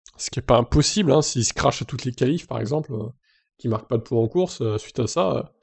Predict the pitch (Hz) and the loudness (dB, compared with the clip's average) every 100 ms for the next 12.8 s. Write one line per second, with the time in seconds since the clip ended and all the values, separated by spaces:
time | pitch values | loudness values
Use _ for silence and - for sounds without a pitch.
0 | _ _ _ _ - 113 - - 123 151 | _ _ _ _ -4 -4 -2 0 4 4
1 | 127 165 131 123 120 - - - - 117 | 4 2 2 -2 -8 -12 -12 -14 -10 -8
2 | 131 113 110 - 135 143 139 - _ _ | -4 -4 -4 -4 -2 0 -2 -6 _ _
3 | _ _ - - - 127 120 117 139 - | _ _ -18 -6 -2 2 2 4 0 0
4 | 120 123 131 117 - 107 120 _ _ - | 0 2 0 -2 -4 -6 -6 _ _ -12
5 | 123 107 - 151 123 113 131 123 110 104 | -6 -6 -2 -2 -2 -2 0 0 0 -4
6 | - 139 151 - _ _ - - _ _ | -2 -2 -2 -6 _ _ -20 -20 _ _
7 | - 110 123 127 107 104 104 - 110 123 | -8 2 4 4 2 0 -2 -4 2 4
8 | 117 113 117 123 123 117 _ _ _ _ | 4 2 4 4 4 0 _ _ _ _
9 | - 117 123 131 131 - 117 104 98 78 | -4 2 4 6 4 2 0 0 -4 -8
10 | - 113 117 139 113 110 104 104 - 113 | -8 -10 0 0 2 0 -2 -6 -8 -2
11 | 117 143 143 - 123 107 104 107 147 143 | 2 4 4 2 0 0 -4 -2 -2 -2
12 | 127 123 123 127 135 127 165 | -6 -10 -8 0 0 0 -4